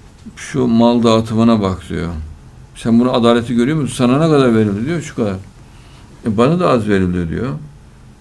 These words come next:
"Ama bak, o yeni gelenlere çok daha fazla para verildi," diyor. "Bunda adalet görüyor musun?" diyor. "Görmüyorum." E, diyor, "Allah'ın peygamberi o," diyor.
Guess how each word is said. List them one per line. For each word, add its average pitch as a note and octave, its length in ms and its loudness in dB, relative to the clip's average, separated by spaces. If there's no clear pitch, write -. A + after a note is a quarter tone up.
"Ama B2+ 220 2
bak, C3 140 -2
o C3 60 2
yeni C3 220 6
gelenlere A#2+ 500 2
çok E3+ 240 -6
daha C3 160 2
fazla A2 300 -2
para G2 320 -2
verildi," E2+ 400 -4
diyor. F2 180 -6
"Bunda B2 260 4
adalet B2+ 400 2
görüyor D3+ 240 -2
musun?" A#2 400 -4
diyor. F#2+ 180 -4
"Görmüyorum." G#2 500 -2
E, A2+ 160 -4
diyor, E3 160 0
"Allah'ın D3 360 2
peygamberi D3+ 640 0
o," C3 220 2
diyor. F2+ 220 -2